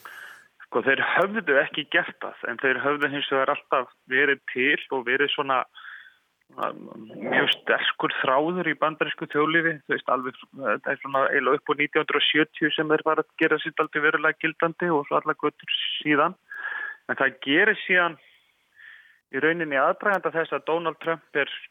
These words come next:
kosinn, að þessir hópar fara að gera sig miklu meira gildandi í umræðinni og fara að njóta miklu meira almenns, eh, fylgis. Og jafnvel, sko, vopnaðar hreyfingar. Og við sáum það til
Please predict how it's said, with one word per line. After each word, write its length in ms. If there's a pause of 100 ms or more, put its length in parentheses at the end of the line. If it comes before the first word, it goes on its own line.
kosinn, 480
að 140
þessir 300
hópar 360
fara 180
að 100
gera 240
sig 200
miklu 320
meira 200
gildandi 480
í 80
umræðinni 400
og 160
fara 240
að 80
njóta 320
miklu 320
meira 300 (100)
almenns, 480 (640)
eh, 320 (400)
fylgis. 440 (920)
Og 300
jafnvel, 440 (100)
sko, 200 (140)
vopnaðar 680
hreyfingar. 640 (840)
Og 80
við 100
sáum 220
það 220
til 100